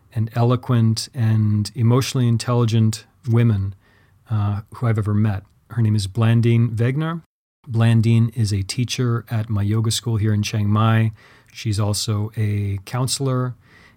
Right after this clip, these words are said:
and she has decades worth of experience in Tantra and s-, teaching yoga and counseling men and women on how to have greater,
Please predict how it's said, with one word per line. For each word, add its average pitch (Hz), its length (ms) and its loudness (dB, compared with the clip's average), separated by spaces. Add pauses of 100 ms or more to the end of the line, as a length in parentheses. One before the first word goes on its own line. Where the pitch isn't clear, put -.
(120)
and 117 160 2
she 131 380 -2
has 113 520 -4 (240)
decades 127 540 -2
worth 120 380 -4
of 113 140 -10
experience 120 840 -2 (640)
in 113 640 4
Tantra 131 720 -2
and 104 120 -4
s-, - 300 -10
teaching 127 340 -2
yoga 117 600 0
and 107 160 -2
counseling 113 540 0
men 104 140 2
and 101 120 0
women 113 220 2
on 104 120 0
how 107 160 -2
to 104 80 -4
have 101 200 -4
greater, 104 460 -4